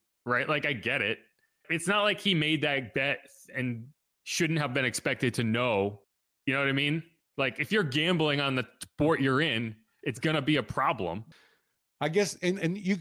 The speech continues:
Speaker 2: you could be doing it such a smarter way, I guess you could, for him as well, with, especially with the ease of access for betting now.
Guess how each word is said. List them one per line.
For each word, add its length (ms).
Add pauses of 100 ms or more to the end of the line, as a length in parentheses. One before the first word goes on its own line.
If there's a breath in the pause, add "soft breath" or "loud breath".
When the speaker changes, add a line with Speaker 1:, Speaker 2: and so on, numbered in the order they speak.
Speaker 2:
you 140
could 160
be 100
doing 320
it 120
such 220
a 60
smarter 400
way, 180
I 100
guess 240
you 80
could, 280
for 160
him 220
as 160
well, 400 (580 soft breath)
with, 260
especially 500
with 100
the 200
ease 140
of 120
access 440
for 140
betting 320
now. 240